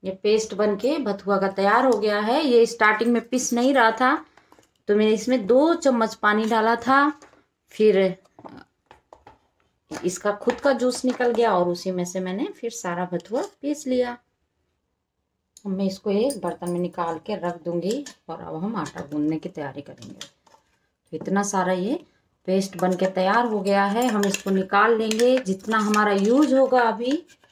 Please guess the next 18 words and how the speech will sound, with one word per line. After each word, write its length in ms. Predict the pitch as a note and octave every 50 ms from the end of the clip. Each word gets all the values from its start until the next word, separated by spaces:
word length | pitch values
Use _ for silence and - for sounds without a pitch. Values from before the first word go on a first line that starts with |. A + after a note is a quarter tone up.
| _ _ _ _ _ -
हम 120 | G3 G3+
उसको 220 | G3+ G3 G3 - A#3
यूज़ 340 | A3 G#3+ A#3+ C4 C#4 C4 -
करेंगे। 500 | B3+ A3+ A3+ A3 A3 A#3 B3 C4+ C#4+ C#4 - _ - - - _ - E3
और 100 | F3+ F#3
अगर 240 | F3+ E3 F#3 F#3
ये 120 | F3+ F3+ F3 - - A3
बच 220 | A#3+ C4+ C4+ -
रहा 220 | C4+ C4+ B3+ A#3+ A#3+
है 220 | A3+ A#3+ B3+ B3+ B3+
तो 160 | B3+ - G#3 F#3
आप 240 | F3+ E3+ F3 E3+ -
इसको 220 | F#3 - - G3 E3+
बिल्कुल 460 | - - F#3 F#3 - - - C#4+ C#4+
मत 220 | C4 B3+ A#3 - -
फेंकिए, 500 | - A#3 A3 - - - G#3+ B3 C#4+ D4
आप 260 | A3+ F#3 F#3 F#3 - G3
इसको 500 | G3 - - - - D4 G4 G4+ F4